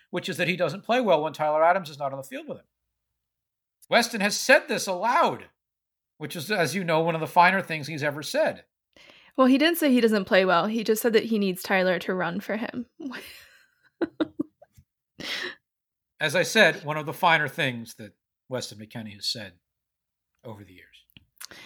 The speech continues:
Speaker 2: Do you feel for
Speaker 1: I,
Speaker 2: him?
Speaker 1: I,
Speaker 2: Do you feel some kind
Speaker 1: yes,
Speaker 2: of
Speaker 1: I feel, I feel for him because he wasn't there to win anybody's affection. And so he leaves,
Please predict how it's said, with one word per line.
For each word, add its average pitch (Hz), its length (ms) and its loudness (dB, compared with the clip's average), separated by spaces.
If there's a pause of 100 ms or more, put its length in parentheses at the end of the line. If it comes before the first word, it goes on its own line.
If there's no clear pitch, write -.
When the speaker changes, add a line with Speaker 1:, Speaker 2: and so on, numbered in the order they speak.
(120)
Speaker 2:
Do 254 120 0
you 262 60 6
feel 247 220 4
for 294 140 2
Speaker 1:
I, 294 60 8
Speaker 2:
him? 302 140 4
Speaker 1:
I, 185 160 2
Speaker 2:
Do 247 140 2
you 254 120 6
feel 254 360 10
some 262 220 0
kind 247 180 4
Speaker 1:
yes, 220 220 8
Speaker 2:
of 240 60 0
Speaker 1:
I 214 100 4
feel, 277 300 -6 (100)
I 247 140 2
feel 311 320 -10
for 208 180 -8
him 156 300 -8 (400)
because 202 760 -4 (920)
he 220 160 -6
wasn't 269 460 0
there 254 220 6
to 233 100 0
win 240 240 -2
anybody's 214 480 -2
affection. 262 540 -6 (1500)
And 220 220 0
so 220 180 4
he 214 120 6
leaves, 233 720 0